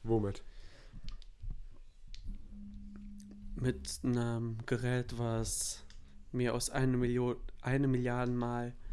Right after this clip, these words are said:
Speaker 2: das Richtige vorhersagt und wo ich, egal wie hart ich es versuche, keinen Fehler rauskrieg.
Speaker 1: Ja, also fürs tägliche Leben wär ich damit auch
Speaker 2: <clears throat>
Speaker 1: komplett fein. Aber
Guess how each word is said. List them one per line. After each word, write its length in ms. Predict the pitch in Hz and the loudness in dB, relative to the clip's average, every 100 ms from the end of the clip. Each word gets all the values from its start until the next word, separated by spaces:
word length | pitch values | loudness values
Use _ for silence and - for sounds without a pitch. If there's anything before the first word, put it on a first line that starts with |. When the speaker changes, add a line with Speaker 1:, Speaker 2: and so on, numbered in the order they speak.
| - - - - | -4 -6 -10 -4
Speaker 2:
das 240 | 131 120 - | -2 0 2
Richtige 420 | 127 - 120 123 | 0 0 0 0
vorhersagt 680 | - 120 117 117 120 113 | 0 0 2 2 2 2
und 220 | 127 117 120 | 2 0 2
wo 80 | 117 | 0
ich, 200 | - - - - - - | 0 -4 -4 -4 -4 -2
egal 360 | 123 143 156 | 4 6 6
wie 120 | 147 | 4
hart 180 | 135 127 | 2 2
ich 140 | 131 127 | 2 0
es 120 | 123 | 0
versuche, 480 | 120 120 123 131 127 - - - - | 2 4 4 2 2 -4 -6 -10 -10
keinen 300 | - 135 131 | 2 6 6
Fehler 380 | 117 131 120 104 - | 4 4 4 2 -2
rauskrieg. 800 | 110 110 - - - - - - - - - - | -4 -4 -6 -10 -8 -8 -8 -12 -12 -10 -10 6
Speaker 1:
Ja, 120 | 147 | 10
also 140 | 151 107 | 10 10
fürs 220 | 120 113 | 4 4
tägliche 460 | - 120 147 143 135 | 8 6 6 2 8
Leben 280 | 139 151 | 8 8
wär 120 | 143 143 | 6 6
ich 100 | - | 4
damit 320 | 139 139 131 | 4 4 6
auch 180 | 165 151 | 8 8
Speaker 2:
<clears throat> 80 | 139 | 8
Speaker 1:
komplett 300 | 104 98 95 | 4 0 -2
fein. 380 | - 98 95 87 - - - - - - - - - | -2 -2 -2 -6 -16 -20 -20 -20 -20 -20 -20 -12 4
Aber 420 | 117 113 110 | 8 10 10